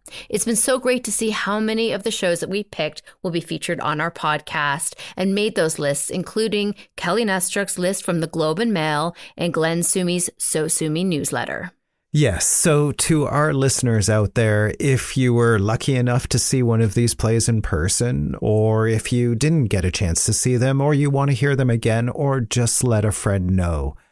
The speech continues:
Speaker 2: this is your place to get an intimate experience hearing these shows in a whole new way.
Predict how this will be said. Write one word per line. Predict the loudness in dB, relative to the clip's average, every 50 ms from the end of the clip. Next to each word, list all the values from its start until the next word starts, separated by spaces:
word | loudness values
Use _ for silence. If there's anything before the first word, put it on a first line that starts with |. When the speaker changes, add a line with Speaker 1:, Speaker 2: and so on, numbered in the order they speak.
| _ _
Speaker 2:
this | 0 2 2 2 2 2 0 -2 -2 -4 -8 -2
is | 0 2 2 4 4
your | 4 4 2 2
place | 0 0 0 2 2 2 2 0 0 -2 -2 -4 -6 -2 -2
to | 0
get | 2 2 2 2
an | 2 0 0
intimate | 0 0 0 0 2 2 2 2 2 2
experience | 0 -2 -2 -2 -2 0 2 2 2 2 2 0 -2 -4 -6 -8
hearing | -10 -4 0 0 2 2 2 2 2 2 2
these | 2 2 2 0 0
shows | -2 0 0 0 2 0 0 -2 -2 -2 -4 -6 -8 _ _ _ _
in | -2 0 2
a | 2 0
whole | -2 -4 -4 -2 0 0 0 0 -2
new | -2 -2 -2 -2 -2 -2
way. | -2 -4 -4 -4 -6 -6 -8 -10 -12